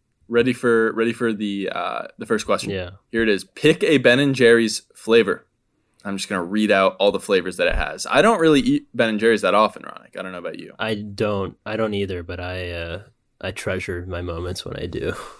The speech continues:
Speaker 2: <laughs>
Speaker 1: All right. We have Half Baked, Cherry Garcia,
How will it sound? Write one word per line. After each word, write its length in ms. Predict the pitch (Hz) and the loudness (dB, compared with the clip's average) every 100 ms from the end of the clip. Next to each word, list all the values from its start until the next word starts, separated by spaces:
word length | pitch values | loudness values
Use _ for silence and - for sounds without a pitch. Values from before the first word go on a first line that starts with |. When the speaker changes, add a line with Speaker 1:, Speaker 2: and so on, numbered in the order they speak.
| _ _ | _ _
Speaker 2:
<laughs> 400 | _ _ - 127 | _ _ -12 -8
Speaker 1:
All 80 | |
right. 220 | 95 95 - | -6 -6 0
We 120 | 120 | 2
have 160 | 107 | 2
Half 320 | 101 120 127 127 | 2 0 0 4
Baked, 440 | 120 156 - - _ _ _ _ _ | 4 4 -6 -20 _ _ _ _ _
Cherry 360 | - 139 139 123 | 0 4 4 4
Garcia, 560 | 107 95 101 95 120 | 2 0 -2 -2 -4